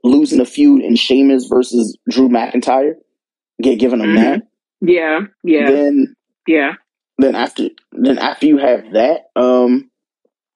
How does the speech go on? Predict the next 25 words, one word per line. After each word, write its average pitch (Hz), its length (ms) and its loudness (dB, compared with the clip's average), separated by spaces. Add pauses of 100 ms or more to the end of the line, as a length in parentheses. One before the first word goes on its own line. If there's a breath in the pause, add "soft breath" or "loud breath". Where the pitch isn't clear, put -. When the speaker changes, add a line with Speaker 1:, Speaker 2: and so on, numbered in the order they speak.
(120)
Speaker 1:
you, 147 140 0
you, 170 180 0
you 170 160 0
toy 185 340 0
with 156 140 -2
the - 100 -4
idea 135 520 2
of 113 380 -2 (460)
Austin 139 360 0
Theory 135 380 2
if 127 180 0
he 123 180 2
loses 113 420 0
the 110 100 0
belt, 110 340 -2
because 131 160 -4
I 139 60 -2
think 120 260 -6
that 107 220 -4
would 151 120 -4
be 123 140 2
a 107 80 -4
really 107 260 -4
good - 240 -6
feud. 107 300 -6